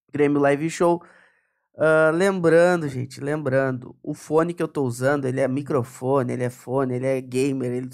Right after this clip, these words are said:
consegue fazer muita coisa com esse, com esse fone. Ele só falta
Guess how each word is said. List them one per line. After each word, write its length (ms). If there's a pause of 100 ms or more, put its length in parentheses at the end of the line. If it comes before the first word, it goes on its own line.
(260)
consegue 720 (120)
fazer 380 (340)
muita 460
coisa 240
com 80
esse, 140
com 280
esse 200
fone. 420 (500)
Ele 200
só 180
falta 400